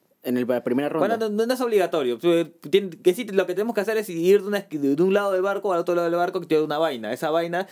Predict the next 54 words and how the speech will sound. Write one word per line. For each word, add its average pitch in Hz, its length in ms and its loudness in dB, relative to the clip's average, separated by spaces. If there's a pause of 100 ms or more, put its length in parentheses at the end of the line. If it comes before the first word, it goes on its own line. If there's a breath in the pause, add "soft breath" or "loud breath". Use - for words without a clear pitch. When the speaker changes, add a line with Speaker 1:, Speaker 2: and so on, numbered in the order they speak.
(140 loud breath)
Speaker 2:
abre, 143 300 -2 (200)
que 135 140 0
desactiva 135 360 -2
unas 143 140 2
puertas. 135 580 -2
Mientras 139 220 -2
en 139 80 -2
el 135 80 -4
proceso 147 260 -2
tenemos 156 280 -6
que 156 80 0
ir 143 80 0
comprando 127 400 -2
puertas. 101 440 -2 (140 soft breath)
Tenemos 135 300 0
que 143 80 -10
ir 135 60 -10 (180)
abriendo 139 340 -2
puertas, 156 320 -4 (540)
que, 143 220 4
y 135 260 -2
lo, 131 180 0
los 135 140 -2
puntos 185 260 2
los 165 100 0
gan-, 135 240 -6
los, 127 200 0 (100)
los 131 140 2
ganamos 147 420 -4
matando 135 260 -2
zombies. 123 360 -6 (600 loud breath)
La - 180 -2
Speaker 1:
Claro. 131 80 2
Speaker 2:
vaina 180 300 -2
es 180 80 -8
que, 147 100 -4
¿cómo 170 240 -2
se 170 140 -4
llama? 160 340 0
De 143 100 -2
ahí, 180 300 -2 (240 loud breath)
de 147 80 0
ahí 165 60 2
una, 175 240 -2
tenemos 156 280 -2
que 170 80 -6
activar 160 220 2
una 170 160 0
vaina 180 260 0
donde 156 160 -2
potenciamos 135 640 -2
las, 123 320 -4
las 117 160 -4
armas. 175 480 -6